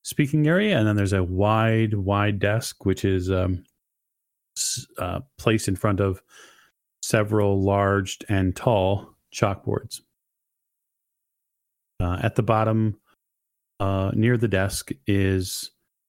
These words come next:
uh, a couple of students, um, just kind of filtering around the area. They're, they're seem to be getting some sort of, uh, pre-class work in.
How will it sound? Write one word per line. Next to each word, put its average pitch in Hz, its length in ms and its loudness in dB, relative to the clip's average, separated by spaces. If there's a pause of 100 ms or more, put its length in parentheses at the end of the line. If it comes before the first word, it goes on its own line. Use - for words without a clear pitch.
(140)
uh, 104 300 -6 (340)
a 135 60 -2
couple 196 260 2
of 123 80 2
students, 113 540 0 (880)
um, 131 300 -8 (100)
just - 220 -8
kind 107 140 0
of - 180 -4 (500)
filtering 101 420 0
around 92 520 0
the 95 140 0
area. 95 360 0
They're, 95 220 -2 (140)
they're 95 280 -2 (460)
seem 120 140 2
to 104 40 2
be 101 80 0
getting 98 240 2
some 95 240 -2
sort 95 240 0
of, 92 220 -2
uh, 98 240 -2 (1200)
pre-class 95 880 -2 (560)
work 95 280 -2
in. 92 280 -2